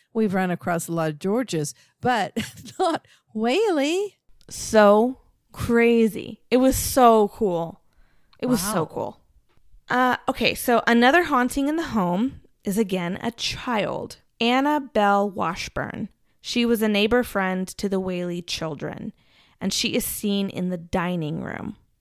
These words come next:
Speaker 2: So Anna's story is one that's told by the Whaley house's employees during their ghost tours that they do.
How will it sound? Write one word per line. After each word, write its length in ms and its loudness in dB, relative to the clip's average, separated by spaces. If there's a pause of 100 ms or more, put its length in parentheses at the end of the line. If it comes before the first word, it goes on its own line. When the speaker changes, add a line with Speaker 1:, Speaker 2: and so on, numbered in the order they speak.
(120)
Speaker 2:
So 200 0
Anna's 360 4
story 380 4
is 180 -2
one 540 2
that's 260 -4
told 380 0
by 160 0
the 140 -2
Whaley 400 -2
house's 440 -6
employees 920 -4
during 400 -2
their 120 -2
ghost 540 -2
tours 320 0
that 120 -4
they 160 0
do. 360 0